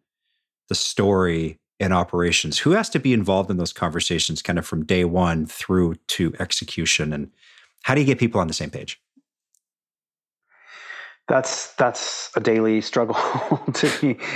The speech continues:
Speaker 2: you know, you have, uh, you have, um, ownership who, when I'm fortunate enough to deal directly with ownership,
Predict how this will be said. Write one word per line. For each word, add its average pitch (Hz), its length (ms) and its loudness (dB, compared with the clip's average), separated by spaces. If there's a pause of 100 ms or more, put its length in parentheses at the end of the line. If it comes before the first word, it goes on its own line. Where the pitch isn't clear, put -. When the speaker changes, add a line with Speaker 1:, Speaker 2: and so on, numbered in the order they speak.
(140)
Speaker 2:
you 131 60 2
know, 120 120 4
you 113 160 4
have, 113 280 0
uh, 120 40 2
you 117 180 4
have, 113 460 -2 (500)
um, 107 500 0
ownership 117 640 2 (600)
who, 107 280 4
when 107 240 0
I'm 104 120 2
fortunate 110 560 0
enough 101 360 0
to - 140 -2
deal 101 240 0
directly 98 420 0
with 95 160 -2
ownership, 107 640 0